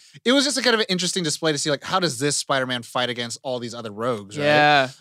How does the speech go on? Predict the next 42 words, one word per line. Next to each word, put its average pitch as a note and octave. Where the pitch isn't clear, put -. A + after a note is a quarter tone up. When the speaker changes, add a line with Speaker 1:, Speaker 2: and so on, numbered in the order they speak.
Speaker 1:
And, C#3+
uh, C3+
it D#3
was D3
cool E3
to D3
see, D3
you C#3+
know, C3
the, B2
the C3
Iron C3+
Suit C#3
fight C3
with C3
Doc C3
Ock B2
and B2+
have B2
the B2+
legs A#2+
fighting, B2
and C#3
then C3
see C#3
how B2+
he, B2
um, B2+
goes B2+
against, A#2+
uh, A#2+
Electro, B2+
but A#2
then C3
just C3
seeing D3+
him C3+
fight B2+
against A#2
Goblin C3
and, A2+
like, G#2+